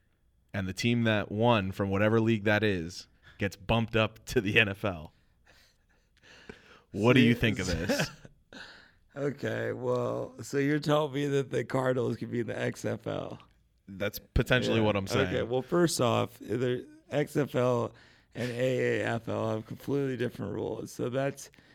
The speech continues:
Speaker 2: it would be <laughs> dope to see a championship
Speaker 1: <laughs>
Speaker 2: game between those two, but that's,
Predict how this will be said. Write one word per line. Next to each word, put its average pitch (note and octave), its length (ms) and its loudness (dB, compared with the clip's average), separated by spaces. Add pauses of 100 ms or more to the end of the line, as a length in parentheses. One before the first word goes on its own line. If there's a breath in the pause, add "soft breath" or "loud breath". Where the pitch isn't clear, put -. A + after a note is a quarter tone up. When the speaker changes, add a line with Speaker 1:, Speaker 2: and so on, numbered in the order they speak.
(140 soft breath)
Speaker 2:
it C#3+ 100 2
would F3 120 6
be E3+ 100 8
<laughs> - 20 4
dope F3 340 4
to D3+ 100 0
see D#3 200 8
a - 40 8
championship C#3 540 6
Speaker 1:
<laughs> - 20 -12
Speaker 2:
game B2+ 240 2
between B2 360 0
those B2 260 4
two, C3 260 4
but B2 200 2
that's, B2 280 0